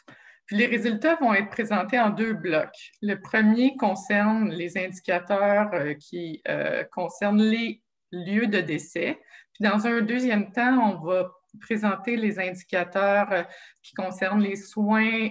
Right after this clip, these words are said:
euh, surtout en lien avec les hôpitaux, qui se sont déroulés au cours du dernier mois de vie au Québec. Puis, on va apporter à la fin des, certains éléments de conclusion.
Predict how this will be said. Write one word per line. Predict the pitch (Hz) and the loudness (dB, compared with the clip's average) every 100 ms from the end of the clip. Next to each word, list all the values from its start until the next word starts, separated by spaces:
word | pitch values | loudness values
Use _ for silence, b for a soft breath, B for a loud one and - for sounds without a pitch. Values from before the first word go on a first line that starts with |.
| - | -6
euh, | 156 160 156 - _ _ _ _ | -6 -4 -6 -8 _ _ _ _
surtout | _ - 208 - 233 220 208 | _ -8 -8 -8 -8 -6 -4
en | 190 180 | -4 -4
lien | 190 | -4
avec | 196 175 - _ _ | -4 -6 -10 _ _
les | 180 175 160 151 175 | -8 -6 -6 -4 -4
hôpitaux, | 180 - 254 269 294 B B B _ | -6 -4 2 2 2 B B B _
qui | - 233 | -8 -8
se | - | -6
sont | 202 202 | -6 -4
déroulés | 185 202 208 220 247 | -2 -2 0 0 0
au | - | -2
cours | - 220 | -4 -6
du | 208 | -6
dernier | 156 185 185 196 | -6 -6 -4 -2
mois | 208 196 180 | 0 0 -2
de | 175 | -4
vie | 151 151 151 - | -6 -8 -14 -16
au | 160 | -20
Québec. | - 151 147 170 262 - - | -14 -12 -4 -2 -2 -8 -12
Puis, | 214 226 | -6 -4
on | 180 185 | -4 -4
va | 190 170 | -2 -2
apporter | - 156 - 190 | -2 -10 -6 -6
à | |
la | 165 | -6
fin | 165 170 180 | -6 -8 -8
des, | 165 156 | -8 -10
certains | - - 202 202 | -10 -6 -4 -4
éléments | 180 156 156 170 185 - _ | -4 -6 -6 -6 -6 -10 _
de | 143 170 | -8 -6
conclusion. | 170 185 185 - 151 - | -6 -10 -10 -12 -14 -14